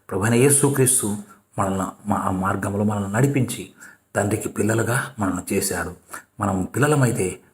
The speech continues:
వారసులమే. యాకోబు రాసిన పత్రిక చివరి మాట, రెండవ అధ్యాయం, ఐదవ వచనం. యాకోబు రెండు ఐదు. "నా ప్రియ సహోదరులారా, ఆలకించుడి.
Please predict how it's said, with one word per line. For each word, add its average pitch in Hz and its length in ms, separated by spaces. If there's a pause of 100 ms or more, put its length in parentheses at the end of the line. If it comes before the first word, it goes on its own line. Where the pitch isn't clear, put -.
(120)
వారసులమే. 92 1000
యాకోబు 123 300
రాసిన - 240
పత్రిక - 300
చివరి 139 380
మాట, - 180 (800)
రెండవ 135 300
అధ్యాయం, 87 380 (600)
ఐదవ 127 220
వచనం. 95 280 (600)
యాకోబు 123 340
రెండు 131 360 (140)
ఐదు. 101 320 (1700)
"నా 123 140
ప్రియ 127 260
సహోదరులారా, 123 1000
ఆలకించుడి. 127 680